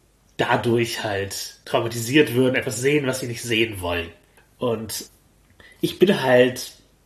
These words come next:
Ace, also im asexuellen Bereich anzuordnen und kinky und ich, ich, <laughs> offensichtlich gibt es da zum einen diese Überschneidung, die mir auch sehr deutlich macht, dass Kink nicht notwendigerweise sexuell ist.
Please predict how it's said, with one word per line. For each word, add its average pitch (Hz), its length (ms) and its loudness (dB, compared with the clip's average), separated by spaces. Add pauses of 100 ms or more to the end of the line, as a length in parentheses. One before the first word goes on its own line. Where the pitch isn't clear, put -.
(140)
Ace, 139 280 -2
also 123 140 -4
im 117 80 -6
asexuellen 131 560 0
Bereich 123 300 4
anzuordnen 131 520 0
und 170 180 -4
kinky 143 360 -4
und 226 140 -6 (1700)
ich, 202 220 0 (240)
ich, 240 280 6
<laughs> 233 140 2
offensichtlich 226 680 4
gibt 233 160 4
es 202 120 2
da 185 160 4
zum 190 160 -4
einen 160 220 4
diese 151 140 2
Überschneidung, 160 840 2 (920)
die 170 100 6
mir 156 160 6
auch 135 60 -2
sehr 151 160 4
deutlich 156 340 2
macht, 156 160 2
dass 165 140 -2
Kink - 180 2
nicht 147 140 0
notwendigerweise 135 580 6
sexuell 143 440 0
ist. - 340 -2